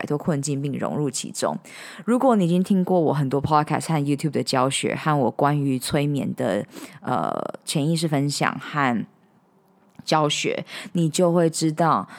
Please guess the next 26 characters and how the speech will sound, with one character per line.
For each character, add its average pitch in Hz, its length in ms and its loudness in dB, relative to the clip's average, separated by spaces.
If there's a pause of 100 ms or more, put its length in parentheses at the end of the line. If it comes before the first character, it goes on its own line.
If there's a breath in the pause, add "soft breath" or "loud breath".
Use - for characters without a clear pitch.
(140 loud breath)
这 220 200 0
个 175 100 4
到 175 320 2
哪 139 220 0
里 139 100 0
都 120 220 0
通。 131 360 -2 (220 loud breath)
如 185 160 2
果 208 140 4
你 165 160 2
没 139 400 0
有 151 200 4
从 131 240 -2
潜 165 180 -2
意 151 120 0
识 151 140 -2
出 139 180 -4
发， 123 160 -4
你 143 100 -2
会 151 100 0
卡 - 360 -4
得 78 320 -2 (100)
很 - 200 -4
难 78 320 -4
突 - 180 -6
破。 143 180 -2